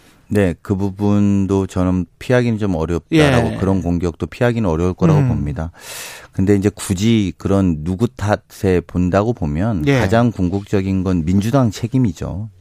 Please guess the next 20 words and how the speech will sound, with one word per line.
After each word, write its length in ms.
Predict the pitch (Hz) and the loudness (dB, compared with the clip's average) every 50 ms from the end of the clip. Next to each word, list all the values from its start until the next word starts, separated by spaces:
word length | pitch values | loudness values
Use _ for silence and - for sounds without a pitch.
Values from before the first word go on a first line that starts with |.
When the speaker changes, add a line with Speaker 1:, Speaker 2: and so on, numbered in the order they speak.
| 98 - - | -16 -12 -8
Speaker 1:
뭐 240 | 76 73 76 76 82 - - - - - - - - - - | -6 -6 -6 -6 -8 -10 -16 -20 -20 -20 -20 -20 -14 -8 -6
이쪽 340 | 92 80 - - 110 - - | -6 -4 -2 -2 -2 0 0
탓 160 | - 110 - | -2 0 0
저쪽 360 | - 90 - - 104 - - | 0 -2 -2 -2 -4 -2 -2
탓 180 | - 104 85 85 | -2 -2 -2 -2
이전에 320 | 80 - 90 90 98 101 | -2 -2 0 0 0 2
민주당 500 | 87 87 90 92 90 95 113 101 95 90 | 2 2 2 0 0 0 0 0 0 0
탓이 480 | - - 90 85 - - - - 90 85 | -2 -6 -8 -10 -10 -10 -10 -8 -8 -6
가장 300 | - 80 71 80 80 80 | -6 -4 -4 -4 -4 -4
큰 220 | - - 117 95 | -4 -6 -4 -4
것이고 440 | 82 78 - - 80 104 127 156 185 160 | -4 -4 -6 -6 -6 -4 -4 -2 0 2
Speaker 2:
음. 40 | |
Speaker 1:
민주당 320 | 147 - - 107 120 113 101 | 2 4 4 4 2 0 0
탓이라는 460 | - 104 95 - 98 87 78 80 82 | -2 -4 -4 -2 -2 -2 -2 -2 -2
건 160 | - 135 156 | 0 0 0
결국 320 | 135 117 95 87 92 90 82 | 0 0 -2 -2 -2 -2 -2
나의 240 | 73 71 78 87 - | -2 -2 -2 -2 -2
탓인 520 | - 85 80 73 65 - - - - 80 | -4 -4 -6 -6 -6 -8 -10 -6 -4 -4
거고 400 | 73 73 71 - 98 101 85 80 - | -2 -4 -4 -4 -4 -4 -4 -4 -4
Speaker 2:
음. 300 | 170 147 127 113 107 | -2 -2 -2 -4 -6